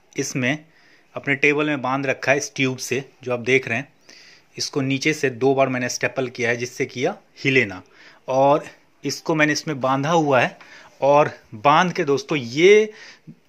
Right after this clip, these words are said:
जो आप देख रहे हैं दोस्तों, ये एक गिम्बल है जो कि बिल्कुल थ्री हंड्रेड रुपीज़ का मैंने लिया था, बहुत दिन पहले लिया हुआ था, उसी को मैंने इसमें दोस्तों बांधा हुआ है। और इसमें मैं, ये जो आप देख रहे हैं, इसमें मेरा मोबाइल स्टेपल होता है। ये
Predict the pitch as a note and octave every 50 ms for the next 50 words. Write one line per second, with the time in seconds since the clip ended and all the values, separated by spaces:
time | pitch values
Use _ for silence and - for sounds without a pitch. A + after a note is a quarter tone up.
0 | _ A#2 - E3 D#3 D3+ C#3 B2 B2+ E3 E3+ E3+ E3+ E3 D3+ C#3+ C#3+ C3 - -
1 | - E3 D#3+ D3+ C#3 D3+ D#3+ D#3+ D#3 D#3+ E3 D#3+ D#3+ - - - - _ _ _
2 | _ _ A2+ A2+ C#3 D3 D3+ D3+ F#3 G3+ F3 C3 B2 D3+ - - _ _ - -
3 | - - - - _ _ _ _ A#2+ D3 F3 E3+ F3 F3+ D3+ E3 F3 F3 F#3+ G3
4 | F#3 F#3 - - F3 F3 E3+ E3+ D#3+ D#3 E3 E3 D#3 D#3+ D3+ E3 E3 D3+ - -
5 | D3 C3+ C#3 C#3 C#3 C3+ C3+ C3+ C#3+ D3 C#3+ - B2+ B2+ C3+ C#3 - - - A#2
6 | B2 B2+ C#3 C3+ B2 C#3 C3+ A#2+ B2+ A#2 B2 C3+ C#3+ C#3 C3 B2+ B2 B2 A#2+ A#2+
7 | A2+ - A2+ A2 B2+ - - C3 - - - F3+ E3+ F3 D#3 C#3+ C#3 C#3+ C3+ A#2
8 | - - C#3+ C3 C3+ B2+ - C#3+ B2 G#2+ A2+ A2 A#2 A#2+ B2 C#3 C#3+ B2 A2 A#2+
9 | C#3+ - - - - - - - B2+ B2+ B2+ - - D#3+ D#3 - - F3+ F3 F3+
10 | F3 D#3 D#3 E3 F#3 F3 - _ - - - _ - B2 C#3+ D#3 D3+ D#3 D#3 D3+
11 | C#3+ C3+ A#2+ B2+ C#3 C#3+ C#3+ - C#3 C3 C#3+ D#3 - _ _ _ - - - -
12 | D#3 D3+ - - - C#3+ D3+ F3+ G3 F#3+ _ _ _ - A#2+ B2+ C#3 D3 F3 G#3+
13 | - - - _ _ - A#2 B2 C3 C#3 C3+ D3+ G3+ - - _ _ _ _ _
14 | - - C#3 B2+ B2 - B2 A2+ A2 G#2+ G#2 - A#2 A2+ A#2 A#2 B2+ E3 G#3 A3+
15 | A3